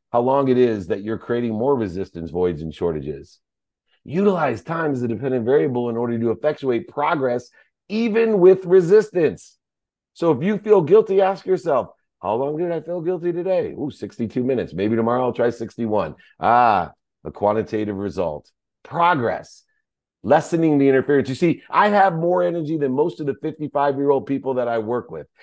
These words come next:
And I work with the highest spirits of excellence. And I'll tell you this, one thing that I've learned, I have as much energy today as I was born with, and so do you. It's just that I'm starting to figure out what I'm doing to interfere with it. I utilize the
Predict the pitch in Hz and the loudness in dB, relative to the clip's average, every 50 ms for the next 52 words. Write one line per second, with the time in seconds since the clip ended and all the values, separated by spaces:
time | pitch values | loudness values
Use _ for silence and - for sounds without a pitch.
0 | - - - 127 139 160 170 160 156 165 156 - - 135 107 - 117 123 113 - | -8 -4 -2 0 2 4 4 4 4 2 2 2 0 0 0 -2 -4 -4 -4 -2
1 | 165 180 180 160 139 123 - - - 135 131 127 110 - 120 110 113 110 104 - | 0 2 4 4 2 2 -2 -6 -4 -2 0 0 0 -2 -4 -2 -2 -2 -2 -6
2 | - 87 85 78 69 - _ _ _ - - - - 139 143 143 139 - 175 160 | -10 -10 -10 -10 -12 -14 _ _ _ -20 -4 -2 2 4 4 4 4 4 2 2
3 | 165 170 170 165 151 139 147 135 - - - _ _ _ _ _ - 113 147 156 | 4 4 4 2 4 6 4 4 4 0 -10 _ _ _ _ _ 0 2 4 4
4 | 151 160 165 160 151 147 139 139 135 135 127 123 139 139 131 120 113 123 123 127 | 2 0 -2 0 0 2 2 2 2 0 0 -2 -2 -2 -2 -2 0 0 0 0
5 | 131 131 123 107 110 101 98 107 135 180 202 196 196 185 175 175 160 135 151 156 | -2 -2 -4 -4 -6 -8 -8 -6 -4 -4 -4 -2 -4 -4 -4 -4 -6 -4 -4 -4
6 | 156 147 - _ _ _ _ - 135 131 113 107 151 165 170 175 175 170 175 - | -4 -4 -6 _ _ _ _ -6 -6 -4 -2 0 0 2 2 2 0 0 -2 -6
7 | _ - 113 127 110 131 127 131 127 123 107 95 85 123 160 175 170 160 156 156 | _ -6 -4 -2 0 0 0 0 0 -2 -4 -6 -4 -2 0 0 0 0 0 -2
8 | 151 - 127 117 110 - - - 147 156 170 165 165 156 139 120 104 95 87 - | -2 -2 -4 -8 -10 -14 -8 -4 -2 -2 -2 -2 -2 -4 -4 -2 -4 -4 -6 -8
9 | _ _ _ _ _ - 127 123 - - 147 135 139 - 123 117 123 151 180 180 | _ _ _ _ _ -6 -6 -6 -2 -2 -2 -2 2 2 2 2 4 2 2 0
10 | - - 160 160 160 156 147 131 127 - - 147 147 127 135 139 139 139 135 123 | 0 -2 0 0 2 0 0 -2 -4 -4 -2 -2 -2 0 -2 -2 -2 -2 -2 -4
11 | 120 120 120 117 110 98 113 117 117 117 113 110 107 110 110 101 - - 95 87 | -4 -4 -4 -4 -4 -6 -6 -6 -6 -6 -8 -8 -6 -6 -6 -6 -6 -6 -6 -6
12 | 78 69 - - - - - - _ _ _ _ _ _ _ _ _ _ _ _ | -6 -8 -12 -14 -16 -16 -16 -18 _ _ _ _ _ _ _ _ _ _ _ _
13 | _ _ _ _ _ _ _ _ _ - - 127 156 170 180 185 190 170 170 165 | _ _ _ _ _ _ _ _ _ -2 2 4 4 4 4 4 4 4 6 6
14 | 156 151 143 139 123 110 123 - | 6 6 6 4 4 2 -2 -4